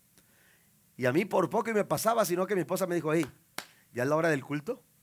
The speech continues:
"Ay, sí, cierto". Y luego me acordé que yo era el pastor y dije, "Ay, padre, tengo que ir".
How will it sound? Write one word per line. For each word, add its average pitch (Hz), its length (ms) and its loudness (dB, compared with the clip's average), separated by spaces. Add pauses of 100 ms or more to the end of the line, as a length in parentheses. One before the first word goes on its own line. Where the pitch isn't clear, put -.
(580)
"Ay, 156 180 -6
sí, 185 160 -8
cierto". 185 300 -4 (480)
Y 127 60 -4
luego 160 160 4
me 190 60 2
acordé 147 220 -2
que 170 120 -2
yo 170 60 2
era 175 100 2
el 170 40 -2
pastor 151 300 -4
y 175 40 -2
dije, 143 120 -6
"Ay, 165 120 -2
padre, 165 280 -6
tengo 156 220 -6
que 143 80 -10
ir". 143 80 -14